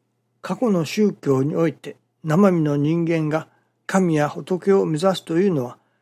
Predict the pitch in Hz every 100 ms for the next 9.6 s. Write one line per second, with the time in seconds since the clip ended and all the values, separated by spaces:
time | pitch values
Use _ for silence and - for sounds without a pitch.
0 | _ - 156 156 170 - - 208 202 160
1 | 151 147 - 156 175 175 190 156 156 190
2 | 180 180 190 208 - 190 175 139 135 _
3 | _ - - 202 226 196 170 143 147 175
4 | - 220 160 - - 131 - _ _ _
5 | _ _ 147 180 160 175 170 160 160 -
6 | - 202 220 202 180 151 131 156 170 196
7 | - 175 - - 170 240 180 143 156 131
8 | _ _ _ _ _ _ _ - - 175
9 | - - - 165 170 185